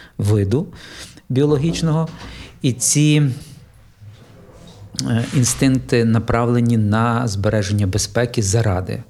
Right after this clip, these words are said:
виживання. Тобто вид має вижити. А щоб вижив вид, я маю вижити. І в мене є цілий ряд інструментів, як краще виживати.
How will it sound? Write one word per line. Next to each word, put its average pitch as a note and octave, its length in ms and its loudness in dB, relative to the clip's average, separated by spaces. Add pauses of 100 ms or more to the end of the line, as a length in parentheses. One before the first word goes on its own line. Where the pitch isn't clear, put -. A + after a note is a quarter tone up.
(340)
виживання. G#2 1200 0 (1400)
Тобто A2 300 -6
вид A2+ 400 0
має A2+ 260 4
вижити. G2+ 540 -2 (920)
А - 60 -16
щоб A2 160 -2
вижив G2+ 360 2
вид, A#2 400 0
я A#2 240 0
маю G2+ 280 0
вижити. G2+ 540 -2 (480)
І B2 60 0
в G#2+ 40 4
мене A2 220 4
є G2+ 80 2
цілий A2+ 280 2
ряд A2 180 0
інструментів, A2 640 0
як G2+ 200 -2
краще - 420 -6
виживати. F#2 580 -6